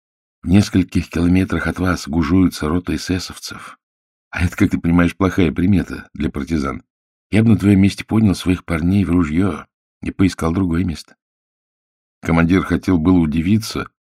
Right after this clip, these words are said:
какое дело Смерти до эсэсовцев и до партизан, однако не успел. Его захлестнула жаркая волна лихорадки, глаза его закатились, и он потерял сознание. Смерть по имени Анджей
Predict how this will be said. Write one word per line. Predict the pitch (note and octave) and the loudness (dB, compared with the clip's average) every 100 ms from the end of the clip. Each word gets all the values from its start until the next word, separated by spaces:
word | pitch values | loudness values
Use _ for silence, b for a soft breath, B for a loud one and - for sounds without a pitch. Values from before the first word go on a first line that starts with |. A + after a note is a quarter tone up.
| _ - | _ -12
какое | F2 - F#2 | -4 2 4
дело | D#2 E2+ C#2 | 4 0 -2
Смерти | - E2 E2 - | -2 0 0 -2
до | C2+ D#2 | -4 -4
эсэсовцев | C#2+ D#2+ G#2 F#2+ - - - | -4 -4 -6 -6 -12 -14 -6
и | D#2+ | -2
до | C#2 | -2
партизан, | - D#2 - D2+ C2+ F2+ G2+ - _ _ _ - | 0 -4 -4 -6 -4 -2 -4 -8 _ _ _ -14
однако | D2+ F2+ - | -2 -2 0
не | F2+ | -2
успел. | F2 - - - _ _ _ _ _ | -2 -6 -14 -16 _ _ _ _ _
Его | G2 G2+ | 4 4
захлестнула | F2 F2+ F#2 - F#2+ F2 | 4 2 0 0 2 2
жаркая | D#2 F2+ E2+ E2+ D#2+ | 2 0 0 -2 -2
волна | D2+ D#2 D#2+ | -2 -2 -2
лихорадки, | D2+ C#2 B1 F2 G#2 - - _ _ _ _ | -4 -6 -4 -4 -4 -8 -12 _ _ _ _
глаза | - G2 F#2+ A2+ | 0 4 6 6
его | G2+ | 4
закатились, | E2+ F2 - F#2 G#2+ G2+ | 2 0 -2 2 2 2
и | G2+ | 0
он | A#2+ | -2
потерял | - - E2 | -4 -8 -6
сознание. | E2 D2+ - E2 - - - _ _ _ _ _ _ - | -6 -10 -12 -14 -14 -18 -20 _ _ _ _ _ _ -8
Смерть | - D3+ C#3+ | 0 2 2
по | - | 2
имени | A2 A2+ G#2 - | 4 6 4 4
Анджей | G#2+ A2 G2+ F#2+ | 2 4 4 2